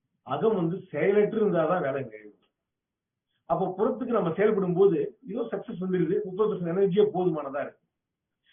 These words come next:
ஆனா அகத்துல எவ்வளவு வேணா முயற்சி பண்ணுங்க, என்ன ஆகும்? முயற்சி சக்சஸே ஆகாது. ஆவற மாதிரி ஏமாத்தி கூட்டி போயிட்டே இருக்கும். இந்த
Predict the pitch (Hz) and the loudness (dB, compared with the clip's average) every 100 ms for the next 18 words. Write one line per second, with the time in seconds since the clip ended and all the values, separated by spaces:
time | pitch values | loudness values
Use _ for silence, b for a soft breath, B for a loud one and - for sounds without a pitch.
0 | b - 196 156 220 233 220 135 127 160 | b -2 0 2 2 2 2 2 -2 2
1 | 214 190 233 185 - - 139 120 120 - | 2 4 2 0 -4 -8 -10 -10 -12 -16
2 | _ _ _ _ _ _ _ _ - 170 | _ _ _ _ _ _ _ _ -6 -2
3 | 196 165 175 185 _ _ _ _ _ _ | 0 0 -4 -10 _ _ _ _ _ _
4 | _ _ _ _ _ _ - 151 214 214 | _ _ _ _ _ _ -6 2 4 4
5 | 240 - 139 - 160 196 147 156 185 151 | -2 -8 -10 -12 -6 0 4 4 6 4
6 | - - _ _ - 165 226 220 208 247 | 2 -6 _ _ 2 4 6 4 4 4
7 | 285 196 226 254 254 190 220 175 165 180 | 4 4 4 2 0 -2 -4 -2 0 0
8 | 123 - _ _ _ _ _ _ _ _ | -2 -6 _ _ _ _ _ _ _ _
9 | _ - | _ -12